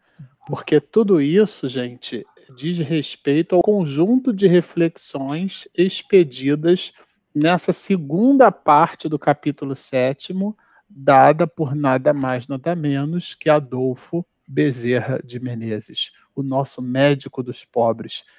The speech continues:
que os meninos aqui, a Carmen e o Bernardo, é, trouxeram sob muita inspiração essas observações contidas, vocês percebem, né,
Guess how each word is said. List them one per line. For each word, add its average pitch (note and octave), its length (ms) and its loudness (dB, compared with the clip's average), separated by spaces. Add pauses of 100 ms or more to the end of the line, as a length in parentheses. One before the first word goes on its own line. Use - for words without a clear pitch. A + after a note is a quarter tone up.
(200)
que D3+ 120 0
os C#3 120 -2
meninos C#3 600 0
aqui, B2+ 300 2
a C3+ 100 6
Carmen C3+ 800 0 (260)
e C3+ 80 -4
o B2+ 80 0
Bernardo, C3 880 2 (480)
é, C3 380 2
trouxeram D#3+ 800 4
sob C#3+ 260 -4
muita F3+ 380 2
inspiração D#3 1000 -2 (400)
essas F3 400 4
observações D#3 880 -2
contidas, F#3 720 -2
vocês C#3 400 -10
percebem, D#3 800 2
né, D#3 240 0